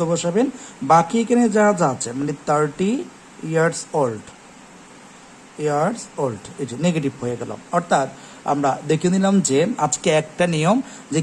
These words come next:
কীভাবে অ্যাফার্মেটিভ থেকে নেগেটিভ করতে হবে, অর্থাৎ চেঞ্জিং সেন্টেন্সের একটি নিয়ম। আমরা চেষ্টা করব আপনাদের প্রতিদিন রাত দশটার পরে এরকম একটি একটি ক্লাস আপলোড করার জন্য। ভিডিওটি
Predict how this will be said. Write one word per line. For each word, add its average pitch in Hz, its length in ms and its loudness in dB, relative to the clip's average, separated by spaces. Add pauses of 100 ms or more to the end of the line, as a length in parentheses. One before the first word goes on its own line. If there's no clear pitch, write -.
কীভাবে 220 360 4 (100)
অ্যাফার্মেটিভ 139 560 -2
থেকে 160 220 0 (300)
নেগেটিভ 147 340 0
করতে 131 240 -4
হবে, 113 180 -4
অর্থাৎ 151 300 0 (100)
চেঞ্জিং 160 300 -2
সেন্টেন্সের 175 580 0 (300)
একটি 151 180 -6
নিয়ম। 123 200 -4 (320)
আমরা 160 200 2
চেষ্টা 214 360 0
করব 208 260 4 (200)
আপনাদের 170 300 0 (200)
প্রতিদিন 214 460 2 (180)
রাত 147 240 0
দশটার 139 500 0
পরে 170 160 2 (360)
এরকম 160 320 0 (140)
একটি - 200 -4
একটি 165 240 -2
ক্লাস 147 340 0
আপলোড 139 360 -2
করার 120 200 -4
জন্য। 120 200 -2 (480)
ভিডিওটি 214 340 4